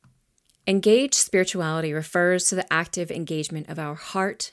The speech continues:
and awareness in service of the greater good, collective good. In this way, spirituality and politics are not separate. They are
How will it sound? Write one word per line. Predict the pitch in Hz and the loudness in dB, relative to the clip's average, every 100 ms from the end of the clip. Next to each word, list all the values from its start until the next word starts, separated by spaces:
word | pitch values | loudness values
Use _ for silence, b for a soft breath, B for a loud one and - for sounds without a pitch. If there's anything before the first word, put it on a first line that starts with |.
| - | -8
and | 170 | -6
awareness | 160 165 160 160 156 160 - - - | -4 -4 -4 -4 -4 -2 -2 -4 -8
in | 160 | -8
service | - 175 175 175 - | -4 -4 -2 -4 -6
of | 160 | -8
the | 165 | -12
greater | 160 160 156 151 | -8 -6 -6 -8
good, | 156 151 156 | -8 -8 -10
collective | - 170 151 151 - - | -14 -12 -12 -12 -14 -14
good. | 139 - - b b b b b | -14 -14 -18 b b b b b
In | 190 190 | -2 6
this | 220 233 202 | 6 6 2
way, | 180 | -2
spirituality | 170 - 208 233 196 180 175 | -2 -2 -4 -4 -4 -2 -4
and | 165 | -6
politics | 175 160 160 160 - | -6 -6 -6 -8 -8
are | 160 | -8
not | 160 160 175 | -6 -6 -4
separate. | - 160 165 - | -4 -6 -10 -10
They | 160 | -8
are | 151 | -8